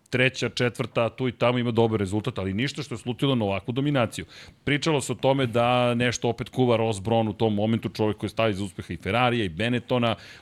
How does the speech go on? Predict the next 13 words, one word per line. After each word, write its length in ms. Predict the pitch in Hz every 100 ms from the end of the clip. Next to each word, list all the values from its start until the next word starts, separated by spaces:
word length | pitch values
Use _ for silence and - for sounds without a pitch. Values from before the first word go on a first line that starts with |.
| -
kompletnih 640 | 107 87 120 - 110 -
sedam 240 | 123 117
titula 340 | 101 117 - 101
Michaela 320 | 104 - 104
Schumachera, 380 | - 143 151 139 -
pa 160 | 113
i 60 | 117
naravno 260 | 113 117
svoje 200 | 107 117
ekipe 280 | 110 113 117
Brawn 340 | 107 98 110 104
Grand 200 | 104 98
Prix. 200 | 117